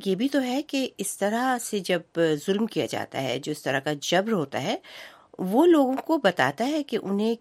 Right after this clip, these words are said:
کن اپنی روایات کی قدر کرنی چاہیے، انہیں زندہ رکھنا چاہیے، کیونکہ وہ اتنی قیمتی تھی نا کہ امجد صابری جیسے شخص نے ان کے لیے اپنی جان دی۔ وہ ہمیشہ اپنے خاندان کی،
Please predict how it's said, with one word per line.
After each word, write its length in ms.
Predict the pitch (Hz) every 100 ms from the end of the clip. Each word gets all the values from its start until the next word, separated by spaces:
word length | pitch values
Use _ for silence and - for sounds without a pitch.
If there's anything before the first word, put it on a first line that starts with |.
| -
کن 400 | 196 214 247 247 -
اپنی 320 | - 190 180
روایات 540 | 165 143 139 139 147 -
کی 100 | 165 -
قدر 260 | 156 196
کرنی 280 | 202 165 135
چاہیے، 460 | 139 113 117 147 - -
انہیں 180 | 185 170 -
زندہ 180 | 139 170
رکھنا 300 | 190 - 143
چاہیے، 420 | 139 117 160 294 - - - - -
کیونکہ 260 | 262 269 311
وہ 120 | 294
اتنی 260 | - 226 339 -
قیمتی 360 | 196 156 165
تھی 160 | - 151
نا 180 | 196 294
کہ 160 | - 175 -
امجد 300 | 170 170 180
صابری 360 | 160 143 190
جیسے 300 | 180 143 -
شخص 360 | 139 139 131 151
نے 160 | 127 120
ان 140 | 156
کے 120 | 147 135
لیے 120 | 139
اپنی 200 | 135 139
جان 300 | 139 113 180
دی۔ 160 | 139 190
وہ 160 | 165 151
ہمیشہ 500 | 147 151 147 139 131 - - - _
اپنے 260 | 135 160 151
خاندان 560 | - 147 143 120 135
کی، 380 | 135 127 127